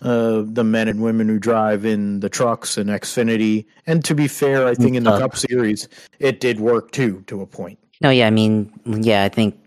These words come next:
Speaker 3: running in the back, you know, I mean, it probably won't win you the race, right? But, you know, if you wanna,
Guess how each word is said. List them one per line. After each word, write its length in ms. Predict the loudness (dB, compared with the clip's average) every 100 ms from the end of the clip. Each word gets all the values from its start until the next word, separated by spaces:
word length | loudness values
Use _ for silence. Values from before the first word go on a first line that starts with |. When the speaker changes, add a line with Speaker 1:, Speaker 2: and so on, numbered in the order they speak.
| -8
Speaker 3:
running 380 | 0 2 4 2
in 60 |
the 80 | 2
back, 560 | 0 0 0 -4 -16 -20 -20 -20 _
you 160 | -6 -4
know, 40 |
I 20 |
mean, 320 | -2 -2 -4 -6
it 420 | -4 -4 _ _
probably 300 | 0 2 2
won't 240 | 2 0
win 180 | 0 -2
you 140 | 0 0
the 100 | 2
race, 420 | 2 2 0 0
right? 320 | 2 2 0 _ -2
But, 300 | -2 -2 -6
you 100 | -6
know, 40 |
if 120 | -4
you 100 | -4
wanna, 260 | -2 -2